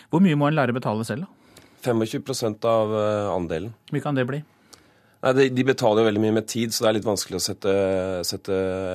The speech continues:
Speaker 2: en prislapp på det. Men det er klart at, eh, eh, lærere vil ta denne videreutdanning.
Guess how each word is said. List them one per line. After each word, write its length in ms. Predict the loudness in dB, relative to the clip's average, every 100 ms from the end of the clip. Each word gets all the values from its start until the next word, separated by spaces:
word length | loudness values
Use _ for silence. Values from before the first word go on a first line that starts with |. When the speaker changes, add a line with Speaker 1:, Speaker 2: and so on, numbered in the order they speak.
| -6 -6
Speaker 2:
en 120 | -6
prislapp 440 | -6 -6 -4 -6 -2
på 120 | 0
det. 100 | 2
Men 160 | 2 0
det 440 | -10 -20 -4 -2
er 80 | 2
klart 200 | 2 2
at, 200 | -2 0
eh, 680 | 2 4 2 -2 -6 -14 -20 _ _ -10 -4
eh, 320 | -4 -4 -6 -10 -14 -14 -14 -16 -4
lærere 480 | 2 4 4 4 2
vil 300 | 4 2 2 0
ta 180 | 0 2
denne 160 | 2 2
videreutdanning. 560 | 0 -2 -2 0 0